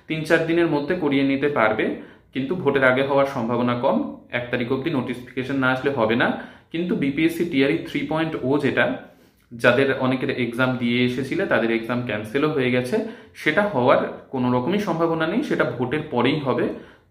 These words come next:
টোটাল বিপিএসসি টিআরই থ্রি পয়েন্ট ও এর সব এক্সামগুলো। এবার অনেকে এটাও বলেছে, "দাদা, তাহলে এই ভোটের পর এস্টেট হয়ে গিয়ে তারপর বিপিএসসি টিআরই থ্রি পয়েন্ট ওতে আমরা কি অ্যাপ্লাই করতে পারবো?" সেটা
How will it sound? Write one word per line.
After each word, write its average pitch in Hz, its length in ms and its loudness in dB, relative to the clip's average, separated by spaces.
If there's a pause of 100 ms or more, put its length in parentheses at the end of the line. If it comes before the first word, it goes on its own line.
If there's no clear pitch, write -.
(320)
টোটাল 151 320 2
বিপিএসসি 135 440 0
টিআরই 127 480 -2
থ্রি 117 180 -2
পয়েন্ট 135 280 0
ও 143 80 4
এর 170 80 2
সব 123 280 2
এক্সামগুলো। 98 640 -4 (400)
এবার 143 180 4
অনেকে 160 360 4
এটাও 180 200 4
বলেছে, 147 440 0 (280)
"দাদা, 135 300 2
তাহলে 160 480 0
এই 135 340 -2
ভোটের 131 420 0
পর 160 200 0
এস্টেট 131 340 -4 (100)
হয়ে 147 140 0
গিয়ে 156 180 -4
তারপর 143 360 2
বিপিএসসি 131 460 -4
টিআরই 120 320 -2
থ্রি - 220 -6
পয়েন্ট 139 300 -2
ওতে 139 200 2
আমরা 127 220 2
কি 123 140 -4
অ্যাপ্লাই 120 280 0
করতে 135 280 -4
পারবো?" 143 540 0 (340)
সেটা 190 520 2